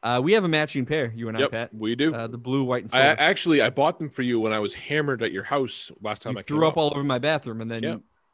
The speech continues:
Speaker 1: you never stayed over again. You were supposed to stay with me for, like, the week, and then after that first night, you're like, "I'm gonna stay at my parents' house."
Speaker 2: <laughs>
Speaker 1: You threw up all over the wall, all over the floor, all over the toilet. I cleaned that shit.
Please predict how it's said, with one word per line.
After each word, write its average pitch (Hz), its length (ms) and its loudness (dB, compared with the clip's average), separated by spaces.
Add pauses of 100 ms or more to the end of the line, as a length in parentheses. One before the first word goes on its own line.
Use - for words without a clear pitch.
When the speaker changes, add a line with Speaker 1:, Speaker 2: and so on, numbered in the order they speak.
(120)
Speaker 1:
you 120 100 -12
never 120 240 -6
stayed 113 260 -8
over 117 260 -8
again. 101 360 -16 (640)
You 131 60 -6
were 127 80 0
supposed 156 240 -2
to - 80 -14
stay 156 140 2
with 139 100 2
me 147 100 -2
for, - 100 -8
like, 131 120 -4
the 123 80 -6
week, 120 320 -2
and 113 140 -6
then 117 120 -4
after 120 240 -6
that 120 160 -4
first 120 220 -6
night, 120 160 -4
you're 113 80 -6
like, 117 140 -6
"I'm 123 100 -6
gonna 131 100 -2
stay 131 140 -6
at 113 60 -4
my 110 100 -8
parents' 110 280 -10
house." 117 280 -12
Speaker 2:
<laughs> - 80 2 (1300)
Speaker 1:
You 127 100 2
threw 214 260 6
up 175 160 4
all 170 180 8
over 165 160 6
the 139 100 2
wall, 143 540 4
all 147 180 4
over 135 140 0
the 127 80 -6
floor, 151 500 4
all 147 180 4
over 143 120 2
the 127 100 -2
toilet. 156 440 0
I 160 100 4
cleaned 180 340 0
that 110 120 -4
shit. 117 280 -8